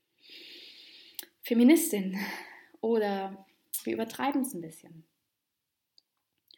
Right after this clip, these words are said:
Und viele Menschen haben Angst, entweder zu viel zu sein, zu anstrengend zu sein, zu nervig zu sein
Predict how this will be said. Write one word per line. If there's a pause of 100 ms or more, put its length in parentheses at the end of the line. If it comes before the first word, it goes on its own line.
(340)
Und
viele
Menschen (360)
haben
Angst,
entweder
zu
viel
zu
sein, (220)
zu
anstrengend
zu
sein, (140)
zu
nervig
zu
sein